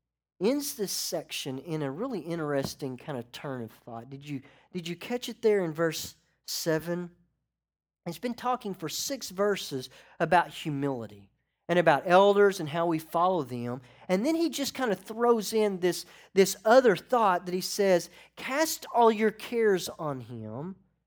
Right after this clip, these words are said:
because he cares." Now, what does humility have to do with anxiety and casting our cares on him? You see, worry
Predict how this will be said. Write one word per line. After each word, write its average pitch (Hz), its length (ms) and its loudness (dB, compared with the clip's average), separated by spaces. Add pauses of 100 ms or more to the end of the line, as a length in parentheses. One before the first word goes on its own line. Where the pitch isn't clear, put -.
(520)
because 185 400 -8
he 165 180 -16
cares." - 880 -20 (460)
Now, 202 80 4
what 311 160 8
does 285 160 -4
humility 185 960 0 (380)
have 214 300 2
to 196 100 -4
do 214 400 0
with 190 280 4 (460)
anxiety 185 920 2
and 165 160 -4
casting 214 800 -2 (240)
our 170 180 4
cares 160 880 -2 (280)
on 135 180 -6
him? 113 320 -14 (1000)
You 202 80 0
see, 247 380 -4
worry 170 800 -2